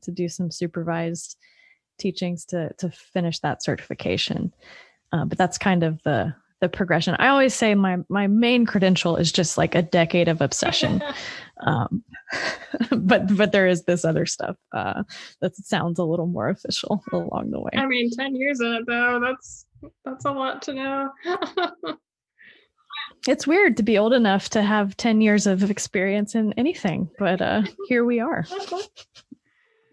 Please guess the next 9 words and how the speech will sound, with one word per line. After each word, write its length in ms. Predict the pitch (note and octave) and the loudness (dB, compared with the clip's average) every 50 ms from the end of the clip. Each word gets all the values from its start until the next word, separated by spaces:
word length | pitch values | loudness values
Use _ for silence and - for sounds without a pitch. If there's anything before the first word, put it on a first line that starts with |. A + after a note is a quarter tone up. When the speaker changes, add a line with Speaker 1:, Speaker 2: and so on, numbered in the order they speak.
| _ _ _ _ _ _ _ - | _ _ _ _ _ _ _ 2
Speaker 2:
if 260 | D#4 D4+ C#4+ C#4+ C#4+ | 4 6 6 4 4
someone 440 | - - D4 C#4 D4 D#4+ D#4+ D#4+ D#4 | 2 2 2 2 4 4 4 4 4
is 300 | C#4 B3+ B3+ A#3+ A#3+ - - | 2 2 0 -2 -4 -6 -4
first 640 | - A#3+ A#3+ B3 B3 B3+ C4 - - - - - - - _ - - _ | 0 2 4 4 4 2 0 -2 -6 -10 -12 -14 -16 -16 _ -20 -6 _
finding 600 | B3+ A#3 A#3 A#3 A#3 A3 A#3 A#3 A3+ A3+ A3+ A3+ A3 A3 - | -2 0 2 2 2 2 2 2 2 0 0 0 -2 -2 -2
what 240 | - A#3 A3 A3 A3 A3 | -2 -2 -2 -2 -2 -2
their 160 | A3+ A3 A3 | -2 -2 0
number 400 | A3 G#3+ G#3 G#3 G#3+ A3 A3 G#3+ | 0 0 0 0 0 0 0 0
is, 880 | G#3+ A3 A3+ A3 A3 A3 A3 A3 A3 A#3 A#3+ A#3+ A#3 A#3 - - - | 0 0 0 0 -2 0 0 0 0 0 -2 -4 -6 -8 -12 -14 -18